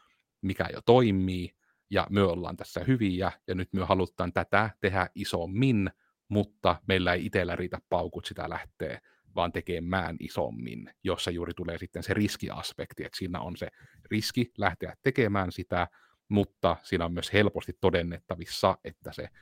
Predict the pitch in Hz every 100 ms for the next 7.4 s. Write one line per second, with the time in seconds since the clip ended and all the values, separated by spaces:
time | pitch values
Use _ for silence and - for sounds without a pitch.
0 | - _ 107 107 110 87 87 87 87 82
1 | - _ _ - 92 90 - 73 - 76
2 | 58 - - - 90 - - 104 80 50
3 | - _ - _ _ - 90 87 92 -
4 | _ _ _ - _ _ _ _ _ _
5 | 113 - 95 90 85 101 95 87 - 90
6 | 92 85 - 104 92 80 98 95 - -
7 | - _ - -